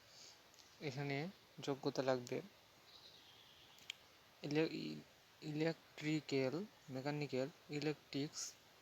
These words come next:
পাওয়ার, সিভিল ইঞ্জিনিয়ারিং ও ডিপ্লোমা। এখানে ডিপ্লোমা থেকে পাশ করলে হবে, তাছাড়া হবে না। তারপর এসএসসি ও সমান অথবা ডিপ্লোমা পরীক্ষা যে কোনো একটিতে জিপিএ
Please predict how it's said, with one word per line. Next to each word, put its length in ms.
পাওয়ার, 420
সিভিল 500
ইঞ্জিনিয়ারিং 480
ও 100
ডিপ্লোমা। 520
এখানে 280
ডিপ্লোমা 440
থেকে 180
পাশ 220
করলে 220
হবে, 220
তাছাড়া 280
হবে 220
না। 120
তারপর 300
এসএসসি 460
ও 60
সমান 320
অথবা 400
ডিপ্লোমা 500
পরীক্ষা 340
যে 140
কোনো 160
একটিতে 380
জিপিএ 500